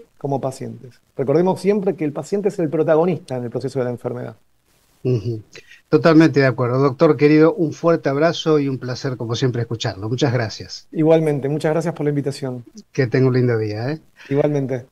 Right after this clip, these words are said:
Speaker 2: Bueno, eh, qué lindo poder hablar temas que no tienen que ver estrictamente con la cuestión patológica, sino este, este, esto que nos planteaba el doctor y nos plantea, ¿no? Esta temática de la relación médico-paciente, le decía yo al principio, o la comunicación, cómo el doctor, este,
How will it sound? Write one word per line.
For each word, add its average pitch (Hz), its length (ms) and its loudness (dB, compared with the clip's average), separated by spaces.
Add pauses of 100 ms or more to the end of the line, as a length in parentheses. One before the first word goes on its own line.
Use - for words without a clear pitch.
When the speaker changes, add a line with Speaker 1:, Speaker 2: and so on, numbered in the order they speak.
(180)
Speaker 2:
Bueno, 143 540 6
eh, 147 420 8
qué 156 100 4
lindo 170 260 4
poder 151 220 4
hablar 147 200 2
temas 156 300 0
que 139 100 -6
no 139 100 -2
tienen 180 280 0
que 147 100 0
ver 151 140 2
estrictamente 147 600 0
con 131 160 -2
la 127 120 -2
cuestión 127 340 -4
patológica, 139 920 0 (100)
sino 135 600 0
este, 139 280 -8
este, 151 260 0
esto 143 240 -2
que 127 140 -2
nos 120 180 -2
planteaba 131 380 0
el 123 80 0
doctor 127 340 2
y 120 40 2
nos 120 120 -2
plantea, 113 460 -2
¿no? 127 80 -2
Esta 135 160 -4
temática 127 560 -2
de 117 80 -4
la 113 100 -2
relación 127 560 0
médico-paciente, 131 760 2
le 123 100 0
decía 127 240 0
yo 123 100 -2
al 139 80 2
principio, 131 560 -2 (300)
o 131 100 2
la 123 140 2
comunicación, 135 680 0
cómo 143 440 0
el 123 160 -4
doctor, 127 560 0
este, 110 520 -4